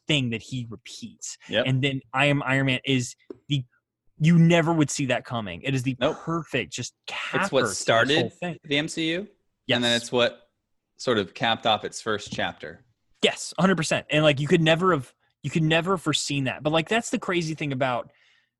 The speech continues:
Speaker 1: about the way that, I mean, frankly, big, big ass blockbuster movies can kind of do that. They rewrite constantly 'cause you can go back and do reshoots. And the fact that, like, the, the, the way that movie ended up is not at all how it was intended. I mean, hell, the, the, the Black Widow Hawkeye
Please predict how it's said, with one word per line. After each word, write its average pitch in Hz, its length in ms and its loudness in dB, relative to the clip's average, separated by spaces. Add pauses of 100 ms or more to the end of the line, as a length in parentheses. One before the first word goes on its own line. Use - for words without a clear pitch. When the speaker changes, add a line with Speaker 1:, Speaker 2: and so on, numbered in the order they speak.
(480)
Speaker 1:
about 147 340 4 (140)
the 143 140 -2
way 143 340 0
that, 139 220 -4
I - 20 -16
mean, 226 160 0
frankly, 262 300 0
big, 127 500 -4
big 135 180 -2
ass 123 180 -2
blockbuster 113 460 -8
movies 123 240 -4
can 127 100 -6
kind 113 180 -4
of 101 140 -14
do 101 220 -10
that. - 200 -14
They 123 140 -2
rewrite 120 540 0
constantly 107 640 -8
'cause 123 240 -4
you 117 80 -8
can 110 140 -12
go 107 120 -6
back 101 140 -10
and 120 80 -8
do 110 100 -8
reshoots. 98 520 -10
And 123 100 -4
the 113 40 -6
fact 113 280 -4
that, 95 100 -12
like, 107 200 -12 (460)
the, 113 200 -8
the, 131 240 -6
the 139 120 -2
way 139 280 2
that 131 180 0
movie 120 240 0
ended 110 160 -4
up 110 100 -4
is 117 120 -4
not 120 160 -4 (200)
at 143 100 0
all 175 200 6
how 139 200 4
it 120 60 0
was 113 120 -4
intended. 120 420 0
I 120 40 -4
mean, 127 140 0
hell, 123 220 0
the, 107 220 -4 (320)
the, 117 180 -4
the 113 120 -4
Black 120 360 -2
Widow 120 340 0
Hawkeye 120 560 -2